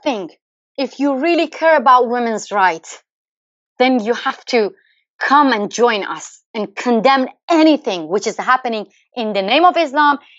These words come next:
in Muslim countries. Otherwise, you really cannot, you know, name yourself a true feminist.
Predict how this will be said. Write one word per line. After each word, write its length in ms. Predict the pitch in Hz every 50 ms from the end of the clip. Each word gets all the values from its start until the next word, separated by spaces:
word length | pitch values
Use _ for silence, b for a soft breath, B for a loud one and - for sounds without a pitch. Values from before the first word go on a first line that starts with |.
| b b
in 140 | 202 190
Muslim 380 | 190 190 190 185 - 180 160 156
countries. 440 | - - 175 156 147 - 156 - - B B B B B B
Otherwise, 520 | 254 277 294 285 254 240 220 214 202 - _ _ _ _ _ -
you 140 | 262 254 247
really 220 | 311 311 285 285
cannot, 600 | - - 240 220 214 214 214 214 208 208 - - - _ _ -
you 160 | 208 208 196
know, 160 | 185 180 175
name 280 | 185 202 196 196 185 180
yourself 520 | 175 170 - - - 180 175 165 - _ _ -
a 60 | 190
true 220 | - - - 214 175
feminist. 720 | - - 202 175 165 175 160 165 - - - _ _